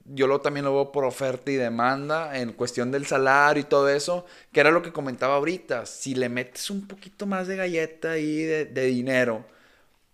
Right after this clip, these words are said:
para darle un mayor impulso al, al, al, al fútbol femenil o al deporte femenil en general, yo creo que eso puede ayudar un poco. Eh,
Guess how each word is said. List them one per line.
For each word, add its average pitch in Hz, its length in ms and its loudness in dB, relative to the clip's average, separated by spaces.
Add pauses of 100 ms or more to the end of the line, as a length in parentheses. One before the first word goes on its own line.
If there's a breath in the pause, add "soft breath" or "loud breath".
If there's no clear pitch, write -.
(200)
para 127 220 4
darle 117 320 2
un 170 160 -12 (100)
mayor 143 380 0
impulso 143 580 -4
al, 139 160 -4
al, 135 180 -6
al, 107 500 -6
al 101 840 -12
fútbol 127 400 -2
femenil 117 640 -6
o 113 140 0
al 110 120 -2
deporte 107 400 -4
femenil 135 460 -10
en 147 140 -12
general, 117 500 -4 (360 soft breath)
yo 120 180 2
creo 143 180 -2
que 147 80 -2
eso 143 260 -6
puede 117 220 2
ayudar 113 400 0
un 117 140 -8
poco. 131 420 -2 (640 soft breath)
Eh, - 460 -10